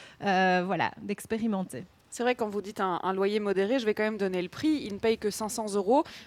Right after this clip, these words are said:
Speaker 2: ensemble, c'est-à-dire qu'ici, il y a deux projets. C'est cinq cents euros à diviser par deux. Euh, on n'a pas souvent à Bruxelles une surface commerciale pour ce prix-là. Et donc, c'est l'occasion vraiment de, de se tester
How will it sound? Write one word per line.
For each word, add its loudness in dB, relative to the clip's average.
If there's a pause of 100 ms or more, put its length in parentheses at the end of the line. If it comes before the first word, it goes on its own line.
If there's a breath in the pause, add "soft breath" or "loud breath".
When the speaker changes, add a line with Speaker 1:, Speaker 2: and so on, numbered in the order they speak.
(100)
Speaker 2:
ensemble, 2
c'est-à-dire 2
qu'ici, -4
il 2
y 4
a 4
deux 2
projets. 4
C'est -2
cinq -2
cents -2
euros 4
à 6
diviser -4
par 2
deux. 2 (380 loud breath)
Euh, 6
on -2
n'a 2
pas 4
souvent -2
à 4
Bruxelles 0
une -4
surface -4
commerciale 2
pour -8
ce -2
prix-là. 6 (260 loud breath)
Et 0
donc, 2
c'est 4 (160)
l'occasion 6
vraiment 4
de, 4
de -4
se 0
tester 0